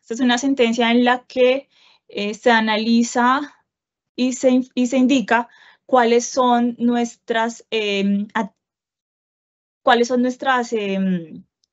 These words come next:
funciones específicas. El artículo ciento cuarenta y seis de la diez noventa y ocho del dos mil seis señala que los defensores de familia deben asumir la asistencia y acompañamiento de los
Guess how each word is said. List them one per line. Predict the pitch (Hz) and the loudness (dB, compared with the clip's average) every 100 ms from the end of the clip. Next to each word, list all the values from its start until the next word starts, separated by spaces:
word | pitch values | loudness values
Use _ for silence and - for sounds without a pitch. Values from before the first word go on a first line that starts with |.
| _ _ _ _ _ _ | _ _ _ _ _ _
funciones | 269 247 - 233 202 214 | -4 -4 -2 -2 -2 -6
específicas. | - 190 131 - - - _ _ _ - - | -10 -10 -10 -14 -20 -20 _ _ _ -10 0
El | 247 | 2
artículo | 240 277 320 339 | 2 -6 -4 -2
ciento | 269 240 | -2 -2
cuarenta | 247 277 285 269 | 0 0 0 -4
y | |
seis | 247 214 | -4 -4
de | 208 | -2
la | 233 | -2
diez | 247 208 | -4 -4
noventa | 202 214 233 233 | -6 -4 -4 -4
y | 233 202 | -4 -2
ocho | 190 208 | -4 -6
del | 214 196 | -8 -8
dos | 214 202 | -6 -2
mil | 180 185 | -2 -4
seis | - 233 196 233 _ _ _ _ - _ | 0 2 2 -4 _ _ _ _ -20 _
señala | - 208 208 240 247 190 185 - _ _ | -2 2 4 4 4 2 -2 -6 _ _
que | - 233 202 247 _ _ _ | -2 0 0 -4 _ _ _
los | 226 220 | -2 -2
defensores | 202 208 202 196 - 240 254 | -4 -6 -6 -6 -2 0 0
de | 254 | -2
familia | 302 262 226 202 202 | -4 0 2 2 0
deben | 208 262 269 277 | 2 2 2 -2
asumir | 302 277 196 | -2 -2 0
la | 185 | -2
asistencia | 269 247 - 226 214 233 | -4 -14 -6 -6 -2 -6
y | |
acompañamiento | 240 247 247 226 202 185 208 | -4 -4 -2 0 0 -2 0
de | |
los | 233 247 | -4 -4